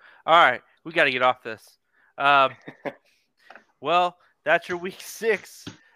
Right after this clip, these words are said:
Speaker 1: and, uh, reviews, week seven previews. Uh, good luck, everybody. Um, uh, I will be rejecting all trade offers that include Deshaun Watson. Um,
Speaker 2: <laughs>
Speaker 1: and, uh, anything else for y'all to s-,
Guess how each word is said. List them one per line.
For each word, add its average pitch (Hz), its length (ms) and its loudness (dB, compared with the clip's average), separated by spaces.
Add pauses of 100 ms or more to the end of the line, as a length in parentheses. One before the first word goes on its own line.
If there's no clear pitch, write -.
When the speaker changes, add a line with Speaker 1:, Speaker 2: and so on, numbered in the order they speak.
Speaker 1:
and, 143 220 -16 (200)
uh, 135 200 -2
reviews, 143 580 -20
week 131 160 -16
seven 139 500 -8
previews. 143 720 -14 (400)
Uh, 123 200 -6 (100)
good 139 160 -10
luck, 147 220 -4
everybody. 135 720 -6 (400)
Um, 117 340 -10 (840)
uh, 120 260 -6
I 127 140 -6
will 123 140 -18
be 127 120 -20
rejecting 123 480 -10
all 123 160 -8
trade 131 340 -12
offers 120 360 -10
that 117 160 -10
include 117 360 -20
Deshaun 113 420 -12
Watson. 117 520 -14 (460)
Um, 113 320 -10 (460)
Speaker 2:
<laughs> - 460 -18
Speaker 1:
and, 117 480 -12 (440)
uh, 120 240 -2
anything 135 320 -10
else 139 320 -6 (420)
for 147 120 -16
y'all 147 180 -4
to - 20 -14
s-, - 220 -20